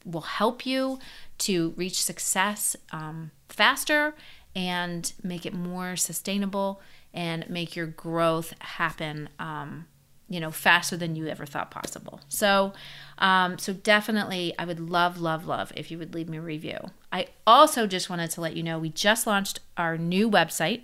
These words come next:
at teresa cantley dot com. It is a fresh, brand new designed website. I absolutely love it. So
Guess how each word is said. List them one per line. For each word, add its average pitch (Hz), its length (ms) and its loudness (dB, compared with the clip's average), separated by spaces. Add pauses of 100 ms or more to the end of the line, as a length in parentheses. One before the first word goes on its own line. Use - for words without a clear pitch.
at - 180 -2
teresa 170 400 -4
cantley 175 360 -4
dot 156 200 -6
com. 220 420 0 (480)
It 185 160 4
is 175 240 2
a 165 120 -4
fresh, - 840 0
brand 180 440 0
new 180 180 -4
designed 170 420 -2
website. 160 640 -2
I 151 160 -6 (320)
absolutely 175 1000 0 (120)
love 175 600 4
it. - 200 0 (180)
So 180 480 6